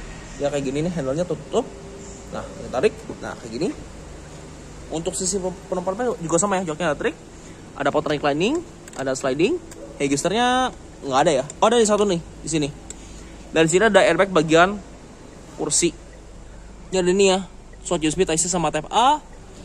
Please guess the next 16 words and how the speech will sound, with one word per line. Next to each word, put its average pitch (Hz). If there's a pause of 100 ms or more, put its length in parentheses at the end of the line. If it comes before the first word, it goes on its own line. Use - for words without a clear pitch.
(180)
Dan 147
ini 190
layout 208
dari 208
dashboardnya 190
secara 202
overall 208
dari 196
penumpang 185
depan 214
kayak 196
gini 202
ya, 202 (200)
tuh. 135 (4000)
Untuk 247
mesin, 330